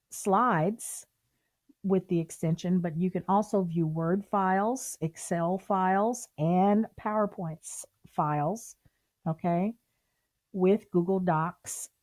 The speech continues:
sheets, and slides. Okay, so an, an added feature there. So I've already, I've already activated my extension, so to speak.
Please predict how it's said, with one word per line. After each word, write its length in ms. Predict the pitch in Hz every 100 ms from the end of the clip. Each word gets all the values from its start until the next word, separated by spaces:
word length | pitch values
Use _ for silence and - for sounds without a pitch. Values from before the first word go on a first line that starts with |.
| - -
sheets, 480 | - 180 180 - -
and 160 | 196 202
slides. 720 | 226 220 - - - - - _ _ _ _ _ _ _ _ -
Okay, 360 | 175 190 208 262 _ _ _ _
so 280 | - 285 285
an, 120 | 277
an 280 | 226 254 233
added 360 | 220 214 208 190 -
feature 340 | 190 185 160
there. 380 | 135 - - - _ _ _ _ _ _ _ _ _ _ _ _ _ _ _ _ - - _
So 320 | - 190 180 156
I've 240 | 170 190 -
already, 760 | 208 226 226 220 208 202 202 - _ _ _ _ _ _ _ _ _ _ _
I've 200 | 165 170
already 720 | 180 202 208 196 190 185 180 -
activated 840 | 165 170 208 165 165 156 165 160 - _ _ _ _ -
my 240 | 165 160
extension, 760 | 165 165 - 160 185 214 240 269
so 220 | - 208
to 80 | 208
speak. 320 | - 226